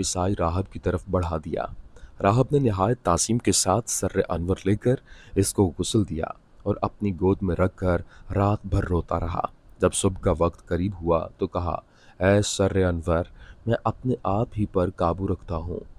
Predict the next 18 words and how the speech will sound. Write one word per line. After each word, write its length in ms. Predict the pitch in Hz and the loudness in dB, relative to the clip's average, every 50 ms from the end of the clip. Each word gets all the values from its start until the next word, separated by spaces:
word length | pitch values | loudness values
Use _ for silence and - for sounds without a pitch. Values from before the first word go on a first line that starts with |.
| - - | -8 -6
और 120 | 92 85 85 - | -4 -4 0 0
गवाही 360 | 92 82 87 82 80 85 85 | 2 2 2 2 2 0 -2
देता 300 | - 90 85 - - 95 | 0 0 -2 2 2 0
हूँ 200 | 85 80 82 - - - - - - - _ - - | 0 0 -2 -8 -10 -16 -20 -20 -20 -20 _ -14 -6
कि 80 | - | -6
अल्लाह 360 | - - 98 95 92 98 101 95 | -4 -2 -2 -2 0 -2 -2 -4
ताला 340 | - - 90 90 90 98 101 | -4 -4 -2 0 0 0 -2
के 140 | - - 90 | -2 -4 -6
सिवा 300 | - - - 85 90 92 98 - - - | -4 -4 -4 -2 -2 -2 -4 -4 -4 0
कोई 200 | 113 113 117 113 | 0 0 2 0
माबूद 380 | 113 98 85 80 82 80 80 - - | 0 -2 -2 -2 -2 -4 -6 -6 -6
नहीं 220 | 78 85 87 92 - - - - - _ _ _ - | -8 -6 -6 -6 -8 -10 -20 -20 -20 _ _ _ 0
और 200 | 95 95 98 - - | 0 0 0 0 -2
आप 320 | 92 92 98 107 117 123 - - - - - _ - - - | 0 2 2 2 0 -2 -4 -12 -20 -20 -20 _ -16 -4 -4
के 100 | 113 - - 104 | -4 -2 -2 -4
नाना 460 | 95 92 87 87 90 87 98 104 98 87 85 - 92 92 | -6 -2 0 0 0 2 0 0 -2 -2 -4 -6 -4 -2
हज़रत 400 | 92 92 90 98 110 - - - | -2 0 0 0 -2 -4 -4 -4
मोहम्मद 440 | 90 85 87 92 101 104 90 110 | -4 -4 -2 -2 -2 -2 -2 -4